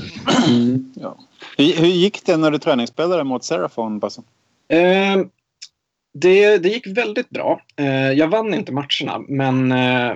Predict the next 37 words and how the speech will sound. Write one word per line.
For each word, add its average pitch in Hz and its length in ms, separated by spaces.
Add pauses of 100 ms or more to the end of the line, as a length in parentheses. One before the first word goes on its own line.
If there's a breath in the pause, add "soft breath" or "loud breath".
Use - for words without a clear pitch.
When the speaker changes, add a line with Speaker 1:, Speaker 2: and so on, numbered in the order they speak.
(100)
Speaker 3:
det 139 80
var 147 80
mest 131 240
för 127 140
att, - 320
eh, 120 320
Johan 127 360
som 117 80
jag 110 80
spelade 127 180
mot 117 140
fuskade - 480
och 123 60
hade 117 160
med 117 220
modeller 127 320
som 120 100
han 117 60
inte 113 120
fick 131 140
ha. - 200 (500 loud breath)
Speaker 2:
Ja. 190 300 (1200 loud breath)
Speaker 1:
<laughs> - 0
Okej 127 340
då. - 100 (520)
Speaker 3:
Ja, 147 100
han 151 120
hade 147 160
tydligen 143 300
Speaker 1:
Hur, 135 60
Speaker 3:
allierat 135 380
Speaker 1:
eh, - 80
Speaker 3:
in 131 80
lite, 127 720
lite 135 200
Lizardmen 120 560
som 127 340